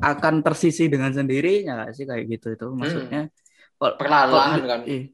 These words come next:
Speaker 1: iya. Kalau misalkan gini, kalau misalkan, eh,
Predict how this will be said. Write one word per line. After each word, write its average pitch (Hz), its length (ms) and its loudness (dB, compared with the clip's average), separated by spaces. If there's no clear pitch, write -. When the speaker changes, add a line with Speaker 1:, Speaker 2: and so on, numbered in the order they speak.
Speaker 1:
iya. 127 180 -8
Kalau 160 160 2
misalkan 170 400 0
gini, 127 240 2
kalau 139 160 -4
misalkan, 165 560 -8
eh, 143 280 -2